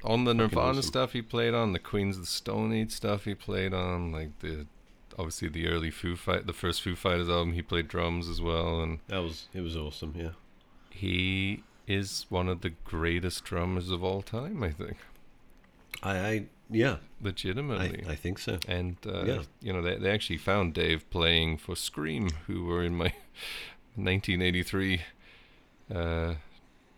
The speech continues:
Speaker 1: uh, were they in my top? No, they weren't. They were a contender in, in a, in, for my nineteen eighty-three top ten list.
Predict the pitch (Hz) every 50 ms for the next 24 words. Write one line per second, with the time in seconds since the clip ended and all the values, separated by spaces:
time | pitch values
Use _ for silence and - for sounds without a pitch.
0 | - - 104 110 117 139 170 185 - 294 311 311 302 285 277 240 - - 208 190
1 | 170 170 185 170 123 104 95 92 101 117 127 104 87 - 104 107 120 120 101 95
2 | - - 95 90 - - 104 95 95 90 90 85 82 82 85 - - 95 85 87
3 | 82 82 82 - 90 85 82 85 82 - - 85 80 80 80 80 80 78 78 80
4 | 80 82 82 - 87 82 80 80 76 - - 82 78 - - 82 80 - - -
5 | 87 80 78 78 78 73 76 80 78 76 76 73 - - - - -